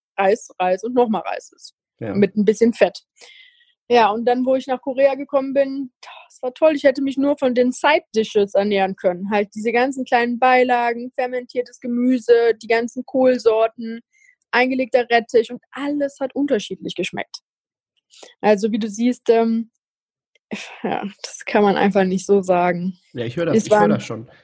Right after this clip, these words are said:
Speaker 1: es waren viele Länder dabei, die mich wirklich beeindruckt haben.
Speaker 2: Also hast du ganz viele, ganz viele unterschiedliche Learnings und Eindrücke mitgenommen. Und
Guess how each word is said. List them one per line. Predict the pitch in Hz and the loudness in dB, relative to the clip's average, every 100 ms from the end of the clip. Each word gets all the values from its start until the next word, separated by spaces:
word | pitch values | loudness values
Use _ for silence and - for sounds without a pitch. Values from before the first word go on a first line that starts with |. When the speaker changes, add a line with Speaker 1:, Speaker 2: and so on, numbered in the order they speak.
| _ - - - | _ -20 -20 -4
Speaker 1:
es | |
waren | 233 220 226 | 2 2 0
viele | - 247 220 | -2 0 2
Länder | 220 208 208 | 2 2 2
dabei, | 202 196 196 190 | 2 0 0 -2
die | 196 | -2
mich | 202 196 | -8 -6
wirklich | 196 202 - | -10 -8 -6
beeindruckt | 208 208 214 202 - | -6 -6 -8 -8 -6
haben. | - - 247 _ _ _ | -8 -8 -16 _ _ _
Speaker 2:
Also | 120 131 127 | -4 -2 0
hast | 123 123 | -2 -4
du | |
ganz | 123 131 135 | -2 -2 0
viele, | 127 127 123 120 123 - - - | 0 2 4 2 0 -14 -20 -2
ganz | 127 143 - | 2 2 0
viele | 147 135 123 117 113 - - | -2 0 2 2 0 -2 2
unterschiedliche | 160 175 143 156 147 127 123 | 4 4 0 0 -2 -2 -2
Learnings | 117 123 139 131 123 | 2 4 4 2 -2
und | - | -6
Eindrücke | 104 135 127 127 | -2 -2 -2 -4
mitgenommen. | 120 131 131 139 127 123 | 0 0 0 0 2 2
Und | 110 | 0